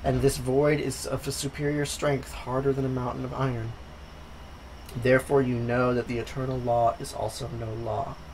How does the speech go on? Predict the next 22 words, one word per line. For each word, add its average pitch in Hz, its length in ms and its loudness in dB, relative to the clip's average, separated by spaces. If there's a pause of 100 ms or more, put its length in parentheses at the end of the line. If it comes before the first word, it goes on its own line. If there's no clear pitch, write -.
(360)
So - 140 0
I 113 80 6
cannot 135 380 -2
call 120 260 -4
it - 120 -8
law, 101 320 6
but - 140 -2
how 123 220 2
else 123 160 4
should 127 160 -2
it 117 160 -6
be 123 60 -4
named? 120 540 -4 (300)
I 123 140 0
know 131 260 6
that 143 160 2
the 143 60 -6
human 120 400 -2
language 120 460 0
has 117 160 -6
forever 135 400 -2
named 123 380 -2